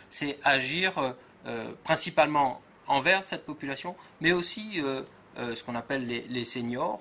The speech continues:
Quand on a quarante-cinq ans et qu'on n'a pas d'emploi, ou même cinquante ans, il faut qu'on fasse le travail. Et pour cela, il faut réunir tout le monde. Et c'est ce qu'on a fait avec les différents ateliers. Le but est de réunir autour d'une table les acteurs de l'emploi, de l'insertion.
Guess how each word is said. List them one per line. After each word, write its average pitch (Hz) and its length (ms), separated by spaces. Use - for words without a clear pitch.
Quand 127 180
on 123 80
a 123 80
quarante-cinq 123 560
ans 131 140
et - 20
qu'on 120 140
n'a 117 100
pas 123 160
d'emploi, 127 520
ou 135 140
même 131 240
cinquante 123 400
ans, 160 140
il 143 100
faut 190 200
qu'on 143 200
fasse 135 400
le 127 160
travail. 123 480
Et 143 60
pour 139 180
cela, 147 300
il 131 60
faut 139 140
réunir 131 400
tout - 100
le 196 60
monde. 143 260
Et - 40
c'est 180 160
ce - 60
qu'on 147 180
a 120 80
fait - 260
avec 127 340
les 151 60
différents 120 480
ateliers. - 340
Le 143 140
but 208 420
est 156 80
de 151 80
réunir 147 600
autour 160 340
d'une 131 240
table 110 400
les 151 280
acteurs 151 600
de 143 140
l'emploi, 131 380
de 135 60
l'insertion. 147 520